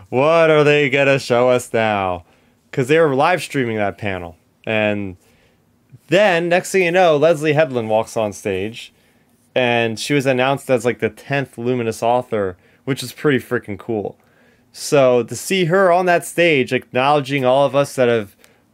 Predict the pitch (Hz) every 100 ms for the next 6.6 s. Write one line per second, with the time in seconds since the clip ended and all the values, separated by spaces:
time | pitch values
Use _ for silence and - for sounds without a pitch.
0 | _ - 151 143 120 110 - 143 139 139
1 | 139 139 135 117 104 - 131 127 127 -
2 | 127 120 113 113 107 - 120 120 117 110
3 | 107 107 104 113 113 107 107 95 - 113
4 | 104 104 113 104 104 107 101 95 98 98
5 | 101 95 98 110 101 - - 107 - 104
6 | 98 110 117 147 143